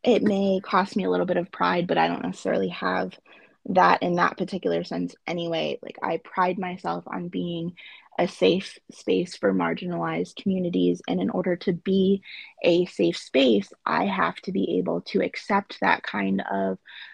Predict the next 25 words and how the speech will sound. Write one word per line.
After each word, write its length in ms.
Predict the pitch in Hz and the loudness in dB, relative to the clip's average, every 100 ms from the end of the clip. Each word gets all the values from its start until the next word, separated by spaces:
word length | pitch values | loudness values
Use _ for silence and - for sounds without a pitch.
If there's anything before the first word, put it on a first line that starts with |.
| _ | _
criticism 500 | 240 208 202 175 170 | 2 4 2 0 -2
or 60 | 180 | -4
calling. 380 | - 196 170 160 | -4 -2 0 0
And 160 | 196 | 0
that 200 | - - | 2 2
being 220 | 180 170 | 0 -2
said, 260 | 190 - 214 | -2 0 2
like, 200 | 170 175 | 0 -2
if 100 | 165 | -2
you're 120 | 185 | -4
coming 280 | - 185 185 | -2 -4 -2
at 120 | - | -2
me 120 | - | -4
cussing, 400 | - 220 202 175 | -2 -2 -2 -4
like, 240 | 175 175 - | -2 -4 2
we'll 160 | 180 | 2
deal 220 | 170 196 175 | 4 6 6
with 120 | 180 | 6
that 240 | 180 - - | 4 2 2
first, 460 | 269 196 180 - | 2 4 2 -4
and 180 | 165 185 | -6 -4
then 140 | 180 180 | -4 -6
I 140 | 185 | -4
will 180 | 185 180 | -4 -4
go 340 | 190 180 170 | -4 -4 -4